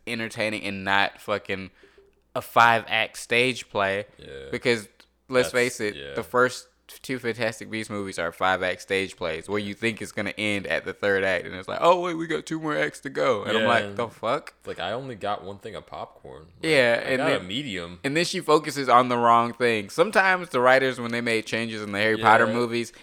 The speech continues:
Speaker 1: it made sense. Like,
Speaker 2: Bec-, well, she's so invested in it, though, that, like, I
Speaker 1: I get it. It's
Speaker 2: understand.
Speaker 1: her world.
Speaker 2: Like, yeah, like, she created a whole world that a lot of people love
Speaker 1: I
Speaker 2: and
Speaker 1: know,
Speaker 2: really
Speaker 1: but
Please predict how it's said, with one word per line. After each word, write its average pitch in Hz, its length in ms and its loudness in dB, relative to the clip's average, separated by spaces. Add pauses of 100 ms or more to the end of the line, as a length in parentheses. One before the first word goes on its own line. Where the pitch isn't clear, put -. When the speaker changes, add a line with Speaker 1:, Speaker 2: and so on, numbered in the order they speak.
Speaker 1:
it 120 220 0
made 113 360 0
sense. 104 420 -6
Like, 98 320 -2
Speaker 2:
Bec-, 190 80 -16
well, 196 120 -4
she's 214 260 -10
so 139 300 -6
invested 95 460 -10
in 98 120 -14
it, 92 120 -14
though, 95 140 -6
that, 92 120 -12
like, 85 200 -10
I 104 160 -8
Speaker 1:
I 165 60 -6
get 240 200 -6
it. 127 60 -2
It's 123 160 -6
Speaker 2:
understand. - 60 -6
Speaker 1:
her 165 140 0
world. 180 360 -4
Speaker 2:
Like, 185 100 -2
yeah, 87 140 -6
like, 92 220 -10
she - 180 -12
created 139 460 -14
a 117 40 -6
whole 139 300 -10
world 120 240 -8
that 104 120 -10 (120)
a 98 180 -20
lot 143 300 -10
of 120 60 -12
people 123 300 -12
love 110 300 -8
Speaker 1:
I 135 60 0
Speaker 2:
and 139 80 -4
Speaker 1:
know, 156 160 0
Speaker 2:
really 110 100 0
Speaker 1:
but 113 60 0